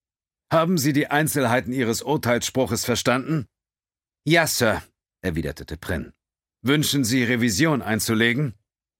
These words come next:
„Nein, Sir.“ Noguda nahm den Klöppel. „Dann ist diese Verhandlung abgeschlossen.“ Der Admiral schlug die Glocke, dann erhob er sich von seinem Platz. Katami und Desai standen mit ihm auf, und gemeinsam verließ der Ausschuss den Gerichtssaal.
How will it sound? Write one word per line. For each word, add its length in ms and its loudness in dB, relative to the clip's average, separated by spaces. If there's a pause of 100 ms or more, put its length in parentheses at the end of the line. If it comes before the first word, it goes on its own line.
(640)
„Nein, 320 2
Sir.“ 380 0 (640)
Noguda 480 -2
nahm 280 -2
den 160 -4
Klöppel. 420 -4 (600)
„Dann 240 4
ist 200 0
diese 240 4
Verhandlung 720 2
abgeschlossen.“ 840 0 (1000)
Der 140 -2
Admiral 440 0
schlug 260 -6
die 100 -2
Glocke, 420 -4 (320)
dann 160 0
erhob 400 -6
er 60 -10
sich 200 -10
von 140 -12
seinem 240 -14
Platz. 420 -8 (420)
Katami 460 -2
und 120 -6
Desai 300 -4
standen 300 -6
mit 140 -6
ihm 140 -8
auf, 280 -6 (420)
und 140 -10
gemeinsam 640 0
verließ 360 -4
der 200 -6
Ausschuss 540 -6
den 160 -4
Gerichtssaal. 680 -8